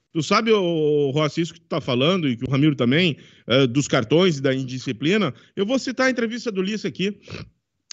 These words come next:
que o Lisca disse nessa entrevista pro Júnior Maicá, algo que eu concordo, algo que eu sei, algo que eu já vi, que é o seguinte: jogador de futebol, ele respeita muito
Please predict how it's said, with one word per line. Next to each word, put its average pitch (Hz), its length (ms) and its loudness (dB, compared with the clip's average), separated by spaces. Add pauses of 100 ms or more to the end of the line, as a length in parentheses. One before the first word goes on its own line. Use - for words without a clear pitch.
(140)
que 160 80 6
o 165 80 10
Lisca 185 420 4
disse 160 460 -2
nessa 143 260 -4
entrevista 151 400 -2
pro 151 100 -4
Júnior 139 300 -2
Maicá, 123 500 -2 (360)
algo 185 420 0
que - 160 -10
eu 175 100 0
concordo, 170 680 0
algo 156 200 -6
que 131 100 -14
eu 143 100 -8
sei, 202 420 -2
algo 143 240 -4
que 147 80 -6
eu 147 60 -4
já 131 160 -4
vi, 190 320 -2
que - 80 -4
é 220 40 2
o 214 40 -4
seguinte: 175 420 0 (320)
jogador 208 580 2
de 160 120 -6
futebol, 147 640 -4 (240)
ele 190 220 2
respeita 208 680 0
muito 190 560 2